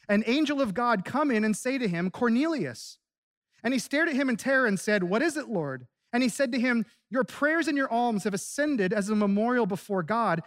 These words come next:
And now send men to Joppa and bring one Simon who is called Peter.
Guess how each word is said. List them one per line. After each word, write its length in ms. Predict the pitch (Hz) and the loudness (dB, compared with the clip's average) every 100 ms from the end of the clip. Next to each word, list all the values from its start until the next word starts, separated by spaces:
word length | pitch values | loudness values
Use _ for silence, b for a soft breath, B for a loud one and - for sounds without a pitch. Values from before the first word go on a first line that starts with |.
| B B - | B B 0
And 240 | 220 220 | 2 4
now 500 | 247 285 175 190 262 - _ _ | 4 2 2 0 -4 -8 _ _
send 520 | - - 285 330 320 | -16 -4 0 2 2
men 220 | 285 285 | 2 0
to 120 | - 190 | -2 -4
Joppa 560 | 147 208 214 160 170 | -2 0 0 -2 -2
and 200 | 202 202 | 2 0
bring 280 | 175 247 254 | 2 0 2
one 200 | 247 226 | 2 0
Simon 460 | - - 233 277 262 | -2 -4 -2 0 0
who 120 | 247 | 0
is 100 | 233 | -2
called 280 | - 214 180 | -4 -6 -6
Peter. 380 | - 208 151 | -4 -2 -2